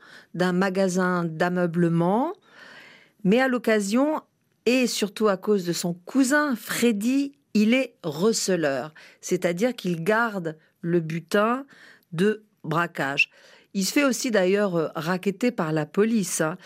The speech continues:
Donc il est un peu entre les deux mondes, entre lesquels il essaye de faire, euh, sa place. Que représente Ray Carney pour vous, Colson Whitehead ? Est-ce que c'est un homme qui essaye de réussir sa vie, mais qui est rattrapé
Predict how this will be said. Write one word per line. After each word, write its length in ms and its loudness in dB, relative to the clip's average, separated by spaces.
Donc 220 0
il 100 4
est 40 4
un 140 2
peu 160 0
entre 340 2
les 220 2
deux 320 0
mondes, 560 2
entre 280 -2
lesquels 360 2
il 180 2
essaye 520 0
de 140 -2
faire, 420 -2
euh, 220 -2
sa 240 -4
place. 360 -4
Que 240 2
représente 580 0
Ray 280 0
Carney 500 -2
pour 240 2
vous, 360 -2
Colson 400 -2
Whitehead ? 580 -4
Est-ce 140 0
que 80 0
c'est 260 0
un 200 6
homme 380 2
qui 260 -6
essaye 440 2
de 300 0
réussir 640 0
sa 220 0
vie, 220 -4
mais 140 2
qui 200 0
est 80 4
rattrapé 880 0